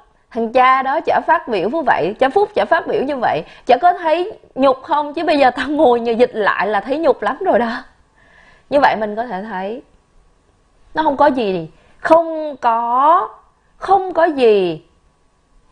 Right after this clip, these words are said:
mà nhục nhã hơn là khi bị báo chí nước ngoài khui ra thì trả lời với người dân Việt Nam bằng một cách vô trách nhiệm như vậy.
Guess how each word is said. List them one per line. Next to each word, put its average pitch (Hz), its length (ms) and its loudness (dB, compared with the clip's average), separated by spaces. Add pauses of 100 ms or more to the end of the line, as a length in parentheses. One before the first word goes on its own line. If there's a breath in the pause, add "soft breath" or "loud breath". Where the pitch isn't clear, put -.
(440)
mà 202 140 4
nhục 196 280 0
nhã 190 360 -2
hơn 240 400 -6 (360 soft breath)
là 254 160 6
khi 311 200 -4
bị 196 180 0
báo 262 260 2
chí 302 220 -2
nước 370 200 -6
ngoài 160 460 -2 (480)
khui 277 280 2
ra 247 380 0 (360)
thì 330 180 4
trả 196 300 0
lời 240 360 2
với 254 320 0
người 233 220 4
dân 240 240 2
Việt 226 180 0
Nam 226 280 -6
bằng 196 160 -4
một 185 200 -8
cách - 260 -2
vô 262 280 2
trách 349 180 -2
nhiệm 202 300 -6
như 214 140 -6
vậy. - 180 -6